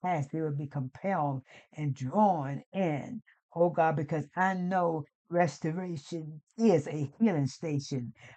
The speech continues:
a saving station, a deliverance station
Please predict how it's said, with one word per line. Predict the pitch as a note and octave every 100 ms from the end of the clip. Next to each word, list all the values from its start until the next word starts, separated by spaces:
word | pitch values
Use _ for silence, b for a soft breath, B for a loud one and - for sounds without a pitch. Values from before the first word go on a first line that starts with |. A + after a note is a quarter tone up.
| B
a | D3
saving | - - F3+ A3+ D#3 D3+
station, | C3 - C#3+ D3 C#3 C#3+ A2 A2+ B B B
a | F3
deliverance | E3 D3 D3+ A3 G3+ D3+ C#3 B2
station | - D3+ C#3 - A#2+ C3